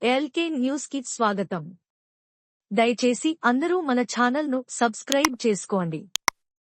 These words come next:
ఛానల్ నచ్చితే లైక్ చేయండి, మీ స్నేహితులకు, బంధువులకు షేర్ చేయండి. ఇక వార్తల్లోకి వెళ్తే, దేశానికి వెన్నుముక లాంటి ఎల్ఐసి ఏజెంట్ల వ్యవస్థను ఎల్ఐసి నిర్వీర్యం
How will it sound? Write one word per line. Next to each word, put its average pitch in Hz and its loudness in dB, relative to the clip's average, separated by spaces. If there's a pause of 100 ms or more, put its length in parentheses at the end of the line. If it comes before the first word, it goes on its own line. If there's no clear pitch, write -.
(340)
ఛానల్ 294 2
నచ్చితే 240 0
లైక్ 247 -2
చేయండి, 254 2
మీ 247 2
స్నేహితులకు, 285 -2
బంధువులకు 254 0
షేర్ 294 -4
చేయండి. 185 -2 (1000)
ఇక 320 0 (120)
వార్తల్లోకి 285 0
వెళ్తే, 190 -2 (920)
దేశానికి 330 2
వెన్నుముక 254 0
లాంటి 240 0
ఎల్ఐసి 214 0
ఏజెంట్ల 302 0
వ్యవస్థను 262 0
ఎల్ఐసి 226 0
నిర్వీర్యం 247 0